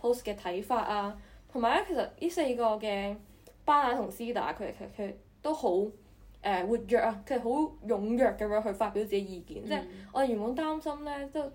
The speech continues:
Speaker 1: 三十歲或者，誒，以上啦，我哋可能同我哋，誒，相差比較遠啦，我哋會難傾啲啊。但係估唔到大家都勁好傾啦，即係我哋
Speaker 2: 嗯。
Speaker 1: 即係嗰，我哋成個 interview 嘅時間其實都真係雞啄唔住係咁傾，即係成個，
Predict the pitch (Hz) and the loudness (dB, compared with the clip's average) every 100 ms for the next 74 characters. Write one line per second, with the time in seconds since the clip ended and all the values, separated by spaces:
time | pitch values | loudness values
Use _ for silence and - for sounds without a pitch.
0 | - - 277 277 233 196 185 196 202 214 | -14 -10 -6 -6 -6 -6 -4 -4 -4 -6
1 | 185 - - 202 220 233 190 185 202 202 | -8 -10 -8 -6 -2 -2 -2 -2 -4 -4
2 | 190 196 226 214 180 175 165 - - - | -4 -2 -2 -4 -6 -6 -6 -14 -20 -20
3 | - - - - - 180 - 254 247 247 | -20 -20 -20 -8 -4 -2 -2 -4 -2 -2
4 | 220 196 190 160 - 190 196 180 170 - | -2 -4 -8 -10 -10 -8 -6 -6 -6 -8
5 | - - 208 208 202 - - - 233 240 | -10 -10 -6 -6 -8 -12 -20 -6 -2 4
6 | 370 233 220 277 311 - - 233 226 247 | 4 4 4 4 2 -2 -6 0 2 2
7 | 302 233 190 190 180 - 226 226 247 262 | 0 -2 -2 -2 -4 -2 -2 0 0 2
8 | 220 190 202 - - - - 339 320 233 | 2 -2 -6 -12 -20 -20 -2 2 4 2
9 | 226 - - - 285 330 - - - - | 0 -16 -20 -4 0 0 -2 -16 -20 -6
10 | - 269 247 - 254 202 202 226 220 330 | 0 0 0 -2 0 0 0 0 0 -2
11 | 233 185 185 190 185 196 220 220 214 208 | -2 -4 -4 -4 -4 -2 -2 -2 -4 -4
12 | 208 185 - 180 - 175 - 190 190 214 | -4 -6 -8 -10 -10 -10 -8 -8 -4 -4
13 | 202 - | -4 -8